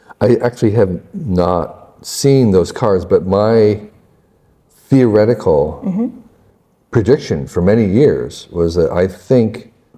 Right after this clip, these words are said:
Speaker 1: when China finally makes a world-class branded consumer product that the entire world wants, it's probably gonna be an electric car.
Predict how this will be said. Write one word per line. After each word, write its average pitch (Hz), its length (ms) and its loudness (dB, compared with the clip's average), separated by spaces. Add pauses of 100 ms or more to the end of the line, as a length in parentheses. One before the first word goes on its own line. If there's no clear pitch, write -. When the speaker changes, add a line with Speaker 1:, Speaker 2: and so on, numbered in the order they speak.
(180)
Speaker 1:
when 92 200 -2
China 110 460 -2
finally 104 920 0 (120)
makes 90 840 -2 (300)
a 80 500 0 (580)
world-class 98 1120 0
branded 90 1000 0
consumer 95 800 0
product 90 600 -4
that 82 160 -16
the 78 100 -4
entire 101 480 0
world 95 320 2
wants, 80 540 -4 (220)
it's 85 140 -8
probably 90 460 -4
gonna 85 260 -4
be 78 220 -4
an 71 80 -10
electric 71 380 -10
car. 67 340 -8